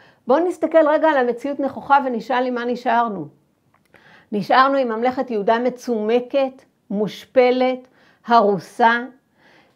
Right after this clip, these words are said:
נשארנו עם ערים שהן שרופות אש. נשארנו עם מרחבים שלמים שהצבא האשורי כבש ולא השאיר אחריו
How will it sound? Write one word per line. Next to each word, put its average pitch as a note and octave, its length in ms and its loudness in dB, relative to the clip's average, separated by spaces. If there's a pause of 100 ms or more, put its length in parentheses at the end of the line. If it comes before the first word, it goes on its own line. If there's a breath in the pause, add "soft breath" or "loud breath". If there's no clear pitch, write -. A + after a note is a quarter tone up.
נשארנו C#4+ 640 2
עם C4+ 280 0 (100)
ערים A#3+ 440 2
שהן B3 260 -4
שרופות B3 520 -2
אש. B3 540 -6 (480 soft breath)
נשארנו C4 640 0
עם C4+ 180 -2
מרחבים A#3 600 -2
שלמים B3 420 -4
שהצבא G#3+ 720 -4
האשורי A#3 580 -4
כבש A3+ 500 0
ולא G3+ 160 -4
השאיר A3 360 -4
אחריו F#3+ 320 -2